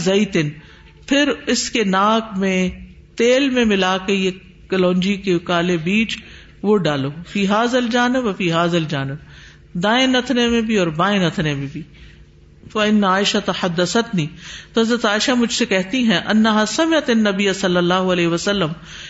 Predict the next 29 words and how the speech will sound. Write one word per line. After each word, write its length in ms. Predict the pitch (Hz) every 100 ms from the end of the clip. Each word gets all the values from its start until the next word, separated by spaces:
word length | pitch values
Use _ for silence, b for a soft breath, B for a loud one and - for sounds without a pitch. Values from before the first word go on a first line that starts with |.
| B
کہ 80 | 220
نبی 180 | 226 247
صلی 240 | 262 220
اللہ 220 | 208 208 208
علیہ 80 | 196
وسلم 380 | 196 190 214 220
سے 120 | 220
انہوں 200 | 190 196
نے 120 | 190
سنا، 320 | 185 240 214 147 B B B B
یقول، 460 | 208 214 294 277 247 226
آپ 180 | 190 185
فرماتے 500 | 190 175 190 190 240
تھے، 180 | 233 156 - B B -
ان 220 | 240 240 226
ھذہ 420 | 233 269 269 247 262
الحبۃ 600 | 240 247 262 226 233 220
السوداء 760 | 196 - 214 208 226 269 349 370 B B B B -
شفاء 460 | - 269 311 349 370 339
من 260 | 285 262 247
کل 340 | 330 302 262 196
داء 220 | 208 214
الا 760 | 196 185 180 196 240 220 196 175
من 200 | 175 175
السام، 720 | 165 - - 165 143 139 139 151 - - - b b b b b b -
کہ 60 | 220
یہ 220 | 214 254 247
کالے 460 | 208 220 254 285 233
دانے 440 | 185 180 220